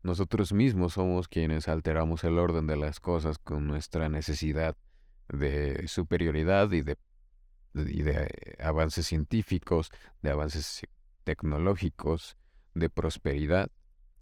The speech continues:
hasta que viene algo mucho más grande que nosotros y que demuestra que realmente nosotros no somos el eje del planeta Tierra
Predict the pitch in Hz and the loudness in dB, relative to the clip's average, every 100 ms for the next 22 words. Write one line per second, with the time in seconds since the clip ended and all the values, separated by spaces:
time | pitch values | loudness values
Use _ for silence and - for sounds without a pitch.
0 | - - _ _ _ - _ _ - - | -20 -20 _ _ _ -20 _ _ -20 -8
1 | - 107 117 123 110 120 120 117 104 98 | 0 2 4 2 4 4 4 4 4 4
2 | 92 90 90 95 - _ - _ 82 82 | 2 2 2 -2 -10 _ -20 _ -2 0
3 | 85 - 76 82 80 82 82 80 78 82 | 0 -2 0 0 0 0 2 0 0 0
4 | 78 82 90 87 - 87 92 - - - | -2 0 0 0 0 -2 -2 -6 -12 -4
5 | 95 127 101 127 - - - - - - | 0 2 2 -2 -10 -20 -20 -20 -8 2
6 | 113 87 80 82 - 98 - 82 76 76 | 2 4 2 0 0 -2 0 0 2 0
7 | 71 80 78 85 78 73 78 85 - 82 | 0 -2 -2 -2 -2 -2 -2 -4 -2 0
8 | 143 - 151 107 - 87 85 92 - 78 | 0 2 0 0 0 0 2 0 -2 -2
9 | 73 73 76 73 78 73 73 78 78 - | -2 -2 -2 -2 -4 -4 -4 -2 -4 -4
10 | - | -10